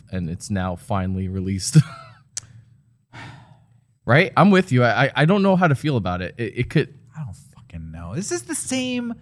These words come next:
Speaker 2: every time. It's like, "Oh, new
Speaker 1: <laughs>
Speaker 2: famous U F O."
Speaker 1: Uh.
Speaker 2: But I need to see. This is what I need to see. God damn it. And until
Speaker 1: Yeah.
Speaker 2: I get this photo, I'm not gonna be satisfied.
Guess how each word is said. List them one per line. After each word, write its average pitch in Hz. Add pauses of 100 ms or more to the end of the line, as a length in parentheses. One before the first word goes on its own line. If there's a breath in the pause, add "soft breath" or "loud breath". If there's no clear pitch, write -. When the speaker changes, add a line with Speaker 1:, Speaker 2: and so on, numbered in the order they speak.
(400 soft breath)
Speaker 2:
every 294
time. 190
It's 170
like, 165
"Oh, 196
new 190
Speaker 1:
<laughs> 175
Speaker 2:
famous 208
U 277
F 165
O." -
Speaker 1:
Uh. 160 (340 soft breath)
Speaker 2:
But -
I 233
need 294
to 285
see. 233 (500 soft breath)
This 320
is 339
what 254
I 208
need 190
to 170
see. 175
God 156
damn 151
it. 170
And 143
until 120
Speaker 1:
Yeah. 226
Speaker 2:
I 208
get 180
this 180
photo, 185
I'm 143
not 147
gonna 147
be 135
satisfied. 110